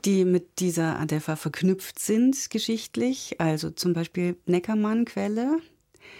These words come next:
Hettlage, Woolworth, das sind alles so Namen, die uns heute etwas sagen, aber deren Geschichte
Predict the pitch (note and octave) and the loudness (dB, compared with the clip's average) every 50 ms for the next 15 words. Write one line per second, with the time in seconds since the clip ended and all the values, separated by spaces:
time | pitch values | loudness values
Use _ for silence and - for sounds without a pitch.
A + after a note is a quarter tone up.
0 | - - _ - G3+ G3 - - G3+ G3+ G#3 G#3 G3+ G#3+ G#3 G#3 G3+ F3 F#3 G3 | -20 -20 _ -4 -4 -4 -2 -2 0 0 0 0 0 0 0 0 0 0 0 0
1 | G#3 F#3+ G3 F#3+ G3 G3 G#3 G#3 - - - F3+ - F3 - - - F3 G3+ G#3 | 0 0 0 0 0 0 -2 -4 -6 -4 -4 -2 0 0 0 0 0 0 0 0
2 | - - F#3+ F#3 F3+ E3+ E3 F3 G3 A3 A3 G#3 - G3+ F#3+ G3 F#3+ F3+ F3 G#3 | 0 2 4 4 6 6 6 6 6 6 4 6 6 6 4 4 4 2 0 0
3 | - F3+ F3+ - F#3 E3+ - D#3 E3 F#3 G#3+ A3+ - C#3+ F3+ F3 F3 F3+ F3 F3 | 0 -2 0 -2 -2 0 2 0 2 2 2 2 2 2 2 2 2 2 2 2
4 | F3 E3+ - - B3 A#3 - - D3+ D3 C#3+ | 2 2 0 0 0 -2 0 0 0 0 0